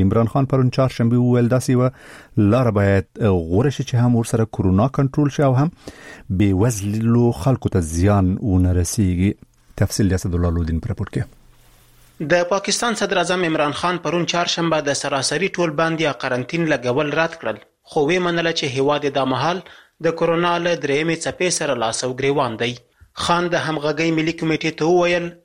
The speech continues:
Speaker 2: دوی باید د کورونا ویروس د مخنیوي او د پاکستان اقتصاد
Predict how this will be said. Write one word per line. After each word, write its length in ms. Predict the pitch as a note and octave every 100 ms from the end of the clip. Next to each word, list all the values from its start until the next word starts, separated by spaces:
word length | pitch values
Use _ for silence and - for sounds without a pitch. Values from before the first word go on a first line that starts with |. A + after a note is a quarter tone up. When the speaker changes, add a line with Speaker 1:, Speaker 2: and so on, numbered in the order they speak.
| E3 D3+
Speaker 2:
دوی 100 | E3+
باید 260 | D#3 E3 D#3
د 100 | D#3
کورونا 320 | D#3 D3 D3+ D#3+
ویروس 240 | D#3 D#3+ C#3
د 60 | D3
مخنیوي 400 | C#3 - C#3+ E3 F3
او 20 | D#3 D3
د 60 | C#3
پاکستان 480 | C3 - - D#3 D3+
اقتصاد 560 | - C3 - E3+ E3